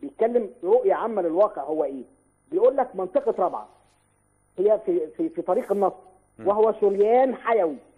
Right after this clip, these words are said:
Speaker 1: قام المتظاهرون باحتلال كيلو متر طولي ونصف كيلو متر عرضي،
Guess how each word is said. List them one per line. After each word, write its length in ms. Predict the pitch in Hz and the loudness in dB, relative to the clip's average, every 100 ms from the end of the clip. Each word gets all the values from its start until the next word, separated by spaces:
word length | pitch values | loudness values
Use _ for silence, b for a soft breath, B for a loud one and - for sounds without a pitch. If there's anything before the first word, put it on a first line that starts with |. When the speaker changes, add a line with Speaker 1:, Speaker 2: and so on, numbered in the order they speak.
| _ _ _ _ _ _ - | _ _ _ _ _ _ -2
Speaker 1:
قام 220 | 247 254 | 0 2
المتظاهرون 760 | 240 214 202 202 202 214 202 - - | 0 0 0 0 2 2 0 -4 -10
باحتلال 800 | - - - - 226 226 214 151 - _ _ _ - | -4 -4 -6 0 2 4 2 2 -6 _ _ _ -6
كيلو 320 | 247 269 233 | -2 4 4
متر 300 | 233 - 247 | 4 0 -2
طولي 380 | 233 262 214 139 - _ _ | -2 2 0 0 -14 _ _
ونصف 480 | 147 180 262 - - 185 | -2 2 2 0 -10 -8
كيلو 200 | 254 254 | -2 2
متر 240 | 240 247 | 2 2
عرضي، 360 | 214 208 190 254 | 2 2 0 -2